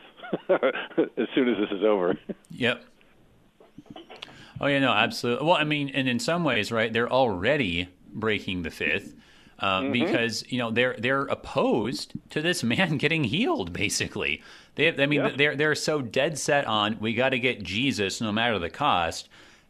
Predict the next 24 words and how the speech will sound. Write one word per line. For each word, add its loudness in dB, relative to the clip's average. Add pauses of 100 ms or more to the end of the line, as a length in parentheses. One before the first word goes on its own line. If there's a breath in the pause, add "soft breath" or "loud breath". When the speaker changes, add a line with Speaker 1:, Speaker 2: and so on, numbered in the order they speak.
(160)
Speaker 2:
They, 2 (120)
they 0
don't 2
care -2 (100)
if -2
it -4
means 0
that 0
people -4
aren't -2
gonna -2
get -4
healed, -6
right? 2
They -2
don't, -2
they 0
don't 0
care 0
Speaker 1:
Yeah. 4
Speaker 2:
if -4
it -2
means -2
that 0